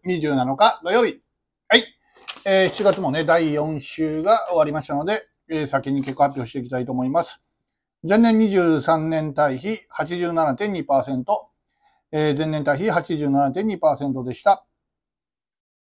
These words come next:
二千二十二年対比百五点一パーセント。二十二年対比百五点一パーセントでした。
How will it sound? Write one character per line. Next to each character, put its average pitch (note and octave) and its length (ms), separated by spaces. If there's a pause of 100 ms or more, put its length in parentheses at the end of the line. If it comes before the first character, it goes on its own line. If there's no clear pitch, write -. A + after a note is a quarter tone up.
(160)
二 E3 100
千 G3 140
二 E3+ 120
十 D#3+ 120
二 C#3+ 160
年 C3 160
対 C3+ 160
比 G#3+ 240
百 D#3 260
五 C3+ 180
点 G3 180
一 D#3 120
パ C#3+ 140
ー C3 40
セ C#3 120
ン C#3 80
ト。 G#3+ 240 (340)
二 E3+ 160
十 D3 140
二 B2+ 120
年 B2+ 160
対 C3 140
比 G#3 220
百 C#3+ 240
五 B2+ 180
点 G#3 160
一 - 140
パ B2 140
ー - 40
セ B2+ 100
ン A#2 60
ト A#2+ 100
で A#2+ 80
し - 80
た。 - 220